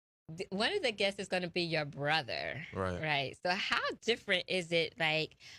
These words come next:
Speaker 1: um, that your brother's been gone and now he's back home? Like, what was the difference? Do you see a change in him?
Speaker 2: I do see a change in him. Um, firstly, it starts with his hair.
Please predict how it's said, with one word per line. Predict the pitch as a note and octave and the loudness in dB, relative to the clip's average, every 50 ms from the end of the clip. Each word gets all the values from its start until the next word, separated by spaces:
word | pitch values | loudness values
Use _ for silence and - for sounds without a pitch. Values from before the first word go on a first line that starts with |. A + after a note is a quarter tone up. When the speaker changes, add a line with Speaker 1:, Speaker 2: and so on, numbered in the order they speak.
| - _ - - | -20 _ -2 0
Speaker 1:
um, | F3 E3 D#3+ D3+ D3 D3 D3 | 2 2 2 2 2 2 2
that | D#3+ E3 - | 0 0 2
your | - F3 | 0 -2
brother's | C#3 C3+ D#3 F3+ G3+ G#3+ G3 | 0 2 0 0 2 0 -2
been | F#3 F#3 F3+ F3 | -2 -2 -2 0
gone | F#3 E3+ E3+ E3 D#3+ | 0 0 0 0 0
and | - C#3 D3 D3 C#3+ C#3+ | 0 0 0 0 0 0
now | D3+ D#3 E3 E3 E3 E3 E3 D#3+ | 2 2 2 2 2 2 2 0
he's | E3 F#3+ F3 D#3 C#3+ | 0 0 -2 -2 0
back | C3+ D#3 D3+ D3+ C#3+ | 0 0 0 0 -2
home? | - - E3+ D#3 C#3 B2+ C3 B2+ B2+ | -4 -4 -2 -2 -2 -2 -4 -4 -4
Like, | C3+ C#3+ C#3+ C#3 D3+ | -2 -2 -2 -4 -4
what | D3 E3+ A#3+ G#4 | -4 -4 -2 -2
was | F4+ E4 C#4+ | -2 -4 -4
the | G#3+ G3+ - - - - | -6 -8 -10 -12 -14 -6
difference? | D#3 E3+ F3 F3 - D#3 D3+ | 0 0 0 0 0 -4 -2
Do | F#3+ | -2
you | B3+ | -4
see | F#4 - F4 F4 | -2 0 0 -2
a | |
change | - - - A#3 B3+ C#4 C4 D4 | 0 2 2 2 2 2 0 0
in | C#4+ C#4 | -2 0
him? | D#4+ C#4+ C#4 C#4+ D#4 F#4+ - _ _ _ _ _ _ _ _ _ _ - | 0 0 0 0 -2 -4 -8 _ _ _ _ _ _ _ _ _ _ -6
Speaker 2:
I | - - B2+ C3 | -2 -2 0 0
do | A#2+ C3 C3+ C3 | 0 0 0 -2
see | B2 - B2+ B2 A#2+ | -2 -2 0 0 0
a | A#2 | 0
change | G2+ G#2 A#2 A2+ A2 A2+ G#2 G#2 | -2 -2 0 0 0 0 0 -2
in | G#2 G#2 G2 | -4 -4 -2
him. | F#2+ G#2+ G2+ F#2+ F#2+ F#2 F2+ F2+ - - | -2 -2 -2 -2 -2 -4 -6 -8 -8 -4
Um, | - A2 A2 G#2+ G#2+ G#2 G2 G2 F#2 F2+ F2+ - _ _ _ - | -2 0 0 0 0 0 0 -2 -2 -4 -8 -10 _ _ _ -4
firstly, | C3 C3 C3+ B2+ - B2+ A2+ A2+ | -2 -2 -2 -2 -2 -2 0 0
it | A2+ | 0
starts | - - A#2+ A2+ A2 - | -2 -2 -2 -2 -2 -2
with | A2+ G#2+ | -4 -4
his | G2 F#2+ F2+ F2 | -2 -2 -2 -2
hair. | F#2+ G2+ G2+ G2+ G2 F#2 F2 F2 | 0 0 2 2 0 0 -4 -6